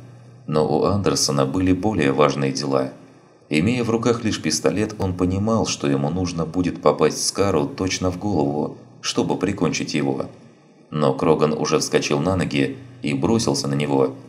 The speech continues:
так что Андерсон не успел даже толком прицелиться. Пуля пробила и без того раненое плечо Крогана, но он даже не замедлил движение.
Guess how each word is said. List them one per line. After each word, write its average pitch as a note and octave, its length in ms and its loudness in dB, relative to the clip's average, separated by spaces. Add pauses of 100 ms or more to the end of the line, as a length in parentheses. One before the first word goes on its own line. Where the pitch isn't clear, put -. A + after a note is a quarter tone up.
(220)
так C#2+ 200 2
что - 300 -2
Андерсон C#2+ 600 0
не D2 100 -2
успел G2+ 460 -2
даже F#2+ 260 0
толком F#2 440 0
прицелиться. E2 800 -2 (880)
Пуля C#2+ 320 2
пробила D2 640 2
и D#2 180 -8
без F2+ 220 0
того A2 340 0
раненое C#2+ 500 0
плечо - 360 -2
Крогана, C#2 560 -2 (400)
но F2 180 2
он A#2+ 220 0
даже A#2 240 2
не A2+ 120 2
замедлил A2 520 0
движение. D2+ 680 -2